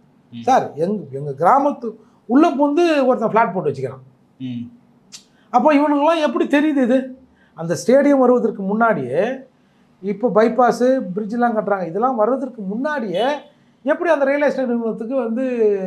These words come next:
Speaker 2: இந்த ஊர்ல போய் ஒரு அரை கிரவுண்ட் ஃபிளாட் போடுவான்? இப்ப எங்க ஊர்ல யாராவது ஒரு சிட்டில இருந்து வந்து, "யோவ், எவன் ஏன் அங்க வந்து பிளாட் வாங்கி எவன் ஏன் குடியிருக்க போறான்?"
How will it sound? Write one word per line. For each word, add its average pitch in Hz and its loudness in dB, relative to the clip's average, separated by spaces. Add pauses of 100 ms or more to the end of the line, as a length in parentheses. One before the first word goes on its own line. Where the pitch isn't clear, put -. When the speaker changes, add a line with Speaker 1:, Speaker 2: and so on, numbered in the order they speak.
(520)
Speaker 2:
இந்த 233 2
ஊர்ல 247 2
போய் 240 0
ஒரு 233 0
அரை 202 2
கிரவுண்ட் 214 -2
ஃபிளாட் 202 -2
போடுவான்? 170 -8
இப்ப 147 -14
எங்க 208 -2
ஊர்ல 170 -4 (360)
யாராவது 247 4
ஒரு 226 -6
சிட்டில 247 -6
இருந்து 247 -2
வந்து, 208 -6
"யோவ், 139 -8
எவன் 190 -12
ஏன் 262 -10
அங்க 285 -12
வந்து 220 -6
பிளாட் 190 -6
வாங்கி 175 -10
எவன் 156 -14
ஏன் 165 -10
குடியிருக்க 127 -14
போறான்?" - -20